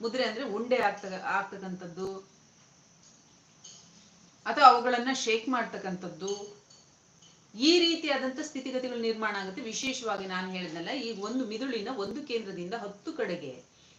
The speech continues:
ಹೇಗೆ ಶಕ್ತಿ ಸಂಚಾರವಾಗುತ್ತೆ ಮಿದುಳಿನ ತರಮಂಡಲಗಳು, ಹಾಗೆಯೇ ಮುಖ್ಯ ಪಾಯಿಂಟ್ಗಳು ಯಾವಿರ್ತಾವೆ, ಅದಕ್ಕೆ ಹಾನಿಯಾದಂಥ ಪಕ್ಷದಲ್ಲಿ ಮನುಷ್ಯ ನಡೆದಾಡ್ಲಿಕ್ಕಾಗೋದಿಲ್ಲ,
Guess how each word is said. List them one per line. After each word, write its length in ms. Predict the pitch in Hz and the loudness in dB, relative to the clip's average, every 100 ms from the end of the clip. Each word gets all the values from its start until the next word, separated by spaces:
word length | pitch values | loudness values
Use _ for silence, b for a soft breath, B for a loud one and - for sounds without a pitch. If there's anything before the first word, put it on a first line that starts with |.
| - | -8
ಹೇಗೆ 320 | 269 294 254 | -4 0 -2
ಶಕ್ತಿ 340 | - 220 - | -4 -6 -4
ಸಂಚಾರವಾಗುತ್ತೆ 920 | 320 262 226 226 202 190 175 160 147 196 | -4 -4 -4 -2 -2 0 -2 -4 -8 -8
ಮಿದುಳಿನ 440 | 196 226 208 202 | -4 -2 -2 -6
ತರಮಂಡಲಗಳು, 1040 | 220 180 202 196 175 165 139 147 160 - - _ _ _ _ _ - - - _ _ _ _ - - - - - - | -8 -6 -6 -4 -4 -4 -6 -10 -10 -12 -20 _ _ _ _ _ -20 -20 -20 _ _ _ _ -20 -20 -20 -20 -12 4
ಹಾಗೆಯೇ 440 | 240 269 277 240 | 4 6 2 0
ಮುಖ್ಯ 520 | 254 233 294 - - 302 - | 0 0 -2 -6 -6 -6 0
ಪಾಯಿಂಟ್ಗಳು 540 | 220 233 302 302 277 | 4 4 4 0 2
ಯಾವಿರ್ತಾವೆ, 600 | 254 226 214 190 208 202 | 4 2 2 -4 -6 -4
ಅದಕ್ಕೆ 420 | 208 190 254 - | -4 -2 -2 0
ಹಾನಿಯಾದಂಥ 580 | 269 240 247 233 226 202 | -2 -2 -2 -4 -6 -8
ಪಕ್ಷದಲ್ಲಿ 360 | 202 202 190 226 | -12 -10 -8 -6
ಮನುಷ್ಯ 360 | 196 208 220 | -6 -6 -6
ನಡೆದಾಡ್ಲಿಕ್ಕಾಗೋದಿಲ್ಲ, 1120 | 233 175 165 185 214 208 - 190 185 175 165 | -6 -4 -4 -4 -6 -8 -2 -2 -2 -6 -6